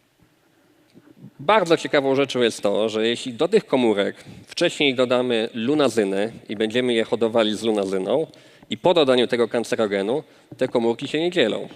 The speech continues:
Dzieje się to z prostego względu, proszę zobaczyć, że lunazyna, która się dostanie do jądra komórkowego, tak jak pan,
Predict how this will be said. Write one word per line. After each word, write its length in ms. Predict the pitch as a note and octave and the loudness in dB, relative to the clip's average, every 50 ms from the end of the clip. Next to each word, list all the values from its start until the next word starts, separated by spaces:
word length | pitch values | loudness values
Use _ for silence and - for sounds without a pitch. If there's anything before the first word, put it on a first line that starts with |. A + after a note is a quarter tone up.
| - - - - - | -16 -16 -16 -14 -12
Dzieje 420 | C3+ B2+ C3 F#3 G3+ F#3+ F3+ E3+ D#3 | -12 -4 -2 0 2 4 4 4 2
się 120 | - - | 0 -2
to 120 | - D#3+ | -2 -2
z 60 | - - | -2 -2
prostego 360 | - C3+ - - F3 D#3 C#3+ | -4 -6 -4 -2 -2 0 0
względu, 380 | B2+ A#2+ B2+ C3 B2+ B2+ D3 | 0 2 2 2 2 2 -2
proszę 220 | C3+ B2+ B2+ B2+ A#2+ | -4 -4 -6 -6 -2
zobaczyć, 520 | A#2 B2 G#2+ A2 G#2+ G#2 - D#3 E3 E3 | 0 0 2 2 0 -2 -4 -8 -12 -10
że 200 | D3+ D3+ D3 C3+ - - - - - - - _ - | -6 -4 -4 -4 -4 -8 -18 -20 -20 -20 -20 _ -6
lunazyna, 880 | A2+ A#2 C3 D#3+ F#3 G3 F#3 E3+ D#3+ C3+ C#3+ D3 C#3+ D3+ E3 G3 F#3 - - - - - _ _ _ _ | -4 -4 0 2 2 4 4 4 2 2 2 2 2 2 0 0 -2 -6 -10 -20 -20 -20 _ _ _ _
która 220 | - - C3 B2 A#2+ | -8 -4 -2 -2 -2
się 120 | - C3 | -2 -4
dostanie 380 | A#2+ A2+ - - D#3+ E3 D3+ B2+ | -6 -6 -2 -2 0 2 2 2
do 100 | A2+ A#2+ | 2 4
jądra 320 | A#2+ B2+ B2 A#2+ A#2 A2+ | 4 4 4 2 2 0
komórkowego, 680 | - - A2+ A2 G2+ - - A2 G2 G2 G2 F#2 G2+ G2 | 0 0 0 0 -2 -2 -2 -2 0 2 2 2 0 -2
tak 120 | - G2+ | -2 -2
jak 120 | G#2 G#2 - | -2 -2 -2
pan, 200 | A2+ A2 G#2 | -2 -4 -4